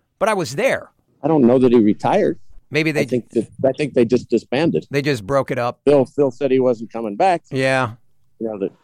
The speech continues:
Speaker 2: problems with Pippen and the contract.
Speaker 1: Oh, yeah.
Speaker 2: All the agita that had gone on, and Phil had enough, and Krause had enough of it, and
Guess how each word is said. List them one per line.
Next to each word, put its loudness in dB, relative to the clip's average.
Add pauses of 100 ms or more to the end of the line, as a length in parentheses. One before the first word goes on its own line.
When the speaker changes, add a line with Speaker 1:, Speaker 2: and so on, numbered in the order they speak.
(240)
Speaker 2:
problems -2
with -8
Pippen -2
and -4
the -8
contract. -2 (200)
Speaker 1:
Oh, 0
yeah. 0 (300)
Speaker 2:
All 2
the 2 (560)
agita -2
that 0
had -2
gone -2
on, 0
and -6 (300)
Phil -2
had 0
enough, -4
and -12 (680)
Krause -2
had 0
enough -2
of -2
it, 0 (220)
and -16